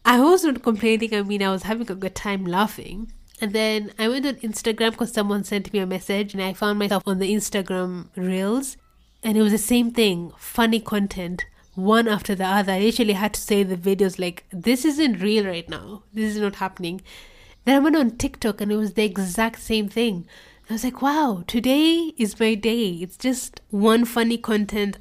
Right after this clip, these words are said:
after the other. We're not complaining. I was not complaining. I was really happy. It was a fun and interesting thing that happened.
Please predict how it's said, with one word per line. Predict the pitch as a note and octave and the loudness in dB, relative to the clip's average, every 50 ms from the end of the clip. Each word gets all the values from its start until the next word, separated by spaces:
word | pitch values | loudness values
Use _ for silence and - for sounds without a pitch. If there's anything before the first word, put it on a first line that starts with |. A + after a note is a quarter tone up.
| - | -8
after | - G3+ G3 - - G#3 | -4 -4 -4 -2 -2 -2
the | G3 F#3+ | -2 -2
other. | D#3+ F#3 F#3 F3+ F3 D#3+ D#3 D#3+ F3 E3+ - | -2 -2 -4 -4 -4 -6 -6 -8 -8 -12 -12
We're | - F#3+ F#3 F#3 F#3 | -8 -6 -4 -4 -2
not | F#3 F#3 F3+ F3 - - | -2 -4 -4 -6 -8 -8
complaining. | - F3+ E3+ F3+ F#3 F3 E3+ E3+ E3+ E3+ D#3+ D#3+ D#3+ - | -8 -6 -4 -4 -4 -4 -4 -6 -6 -8 -8 -10 -12 -8
I | - G3 G3+ G3+ | -4 0 2 4
was | G#3 G#3 G3+ F3+ | 4 2 2 2
not | G3+ G3+ G3 G3+ | 0 0 0 -2
complaining. | - G#3 F#3+ F#3+ F#3 F#3 F3+ F#3 | -2 -4 -4 -2 -2 -2 -2 -2
I | F3+ F#3 | -2 -2
was | F#3 F3+ | -4 -2
really | G3 G3+ G3+ G3+ G3 | -2 0 0 0 0
happy. | E3+ F#3+ F#3 F3 - - D#3 D3+ E3 G3+ G#3 G3 - - _ | 0 -2 -4 -4 -4 -8 -8 -8 -6 -8 -8 -10 -12 -16 _
It | - G#3 | -4 -2
was | G3 F#3 - | -2 0 -2
a | G3+ | -4
fun | G3 - - A3+ A#3 B3+ C#4+ C#4+ | -4 -2 0 2 2 2 2 2
and | B3 G#3 G3 G3 G3 | 0 -2 -2 -2 -2
interesting | - F#3+ G#3+ G#3 G3+ G#3+ G3 - - G3 G3 E3+ | -2 -2 -2 -2 -2 -6 -8 -4 -4 -4 -4 -2
thing | F#3+ G3 F#3 | -4 -4 -4
that | F3+ F3+ F3+ - | -4 -6 -6 -6
happened. | - F#3+ F#3 - F3+ E3+ E3 F3 F#3 F3+ | -6 -6 -6 -6 -6 -8 -6 -8 -10 -10